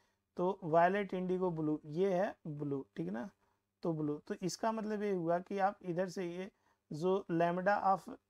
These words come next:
yellow है is greater than lambda of blue,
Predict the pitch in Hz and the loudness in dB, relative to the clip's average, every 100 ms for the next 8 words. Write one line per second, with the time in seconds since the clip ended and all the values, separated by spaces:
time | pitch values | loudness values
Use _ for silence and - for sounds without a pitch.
0 | _ 165 165 185 185 151 156 165 156 151 | _ 0 0 2 2 2 -2 -2 0 0
1 | 180 185 214 202 202 190 170 170 170 175 | 0 0 -2 -2 -2 2 2 2 2 2
2 | 156 - - 151 143 147 139 | 2 -2 -8 -10 -4 0 -2